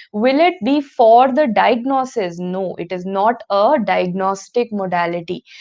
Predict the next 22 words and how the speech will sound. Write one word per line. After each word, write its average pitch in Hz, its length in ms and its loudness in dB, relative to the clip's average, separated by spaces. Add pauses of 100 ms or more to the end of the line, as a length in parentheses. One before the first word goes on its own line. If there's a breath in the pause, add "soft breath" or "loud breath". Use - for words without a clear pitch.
(240 loud breath)
Diagnostic 214 720 2
modality 214 680 2
is 196 280 -2
definitely 247 880 -2
going 208 300 0
to 214 100 -4
be 233 400 -4
R 196 440 2
R 185 360 2
T 208 180 -4
P 180 140 -10
C 170 240 -12
R. 64 120 -12 (580)
I'll 180 140 2
talk 185 260 4
about 214 280 4
R 185 220 4
R 175 180 4
T 185 120 -2
P 175 180 -4
C 185 200 -4
R. 269 140 0